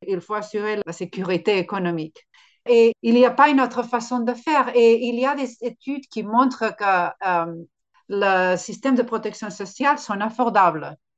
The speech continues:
Ils le sont. Évidemment, il y a <laughs> des considérations qu'il faut faire par, pour ce qui fait au budget, euh,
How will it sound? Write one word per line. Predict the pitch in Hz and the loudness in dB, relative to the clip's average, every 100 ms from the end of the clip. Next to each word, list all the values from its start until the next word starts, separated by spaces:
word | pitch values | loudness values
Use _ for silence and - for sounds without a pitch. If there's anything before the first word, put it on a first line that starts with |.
| - | -8
Ils | 226 | -4
le | 214 | -4
sont. | 202 - 226 320 392 _ _ _ - - | -4 -2 -2 -2 -6 _ _ _ -18 -10
Évidemment, | 196 190 190 233 247 - _ - | -6 -4 0 2 2 0 _ -12
il | 190 | -4
y | 202 | -2
a | 190 | -2
<laughs> | - - - _ _ - | -4 -14 -18 _ _ -12
des | 180 | -6
considérations | 214 185 214 208 202 - 240 233 226 | -6 -4 0 2 2 0 0 0 -2
qu'il | 214 | -10
faut | 175 202 | -10 -12
faire | 180 262 262 247 | -6 0 2 2
par, | 202 190 196 | -2 -4 -6
pour | _ | _
ce | - | -18
qui | 196 | -16
fait | 190 214 208 | -8 -4 -2
au | 180 | -2
budget, | 175 185 196 190 180 | -6 -6 -2 0 0
euh, | 170 | 0